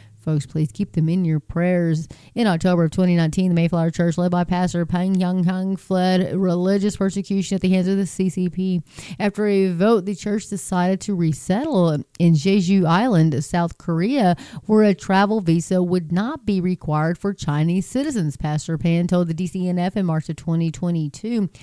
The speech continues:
However, after trying for several years, the South Korean government did not ultimately grant the members of the Mayflower Church asylum. And so in August of twenty twenty-two, the church decided to try for asylum again in Thailand, according to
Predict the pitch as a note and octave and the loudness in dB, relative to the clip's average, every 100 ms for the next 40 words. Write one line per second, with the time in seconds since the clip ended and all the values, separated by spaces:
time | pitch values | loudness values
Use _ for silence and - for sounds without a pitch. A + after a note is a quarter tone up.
0 | - _ F#3+ F3 - F#3 B3 G3+ F3 - | -20 _ -4 -2 0 0 2 0 0 -4
1 | - F#3 A#3+ A#3+ G#3 A3+ A3+ A#3 - F#3 | -12 -4 -2 -2 -6 -2 -2 -2 -4 -8
2 | E3 - F#3+ G3+ A#3+ G#3 B3+ A3 F3 E3 | -6 -4 -4 -2 -2 -2 -2 0 2 2
3 | D#3 F3 E3+ E3+ F3+ F#3 G#3 - G#3 G3 | 0 -4 -2 -4 -4 -6 -6 -6 -4 -2
4 | F3+ F3+ E3 F3+ F#3 F#3 F#3+ F#3 F#3+ F3+ | -2 -2 0 0 2 0 0 0 0 -2
5 | F#3 G#3 G3 A3 A3+ G#3 G#3+ F3+ F3+ F#3+ | -2 -2 0 0 0 -2 -2 0 0 0
6 | G3 E3 F3 F3+ F3+ D#3+ E3 F3 F3 - | 0 0 -2 -2 -2 -2 -2 -4 -4 -4
7 | E3+ F#3 F#3 - F3+ G3+ G#3 G3 - - | -6 -6 -12 -6 -4 -2 -2 -4 -8 -6
8 | A3 B3 A#3+ A3+ C4+ D#4+ - B3 - A#3+ | -2 0 0 0 -2 -6 -8 -10 -6 -4
9 | A#3+ A3 A#3 G#3+ G3+ A3+ A3+ F#3+ - G3+ | -4 -4 -4 -4 -4 -4 -4 -4 -4 -4
10 | G#3+ G3+ F#3 G3 G#3 F#3+ - A#3 D4+ C#4+ | -4 -4 -2 -2 -4 -8 -10 -10 -8 -6
11 | F#3+ F#3+ F3+ E3 E3+ G3 D#3+ D#3 D3+ E3+ | -2 -2 -2 -2 0 -2 -2 0 0 0
12 | F#3 - B3+ F4 D4 D#3+ D#3 - D3+ E3 | -2 -6 -10 -8 -4 -2 -2 -4 -2 -2
13 | D#3+ | -2